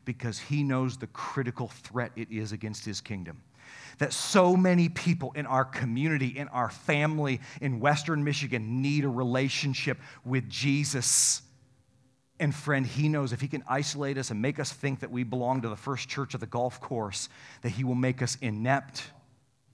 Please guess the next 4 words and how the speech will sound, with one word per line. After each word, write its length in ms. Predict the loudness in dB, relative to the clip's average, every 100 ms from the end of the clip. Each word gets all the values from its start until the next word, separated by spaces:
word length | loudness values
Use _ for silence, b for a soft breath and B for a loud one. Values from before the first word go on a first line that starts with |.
| _ _ _ -6
and 180 | -4 -4
paralyzed 880 | 0 4 6 6 4 0 -4 -10 -12 -4
and 120 | 0
alone. 560 | 2 0 -2 -6 -10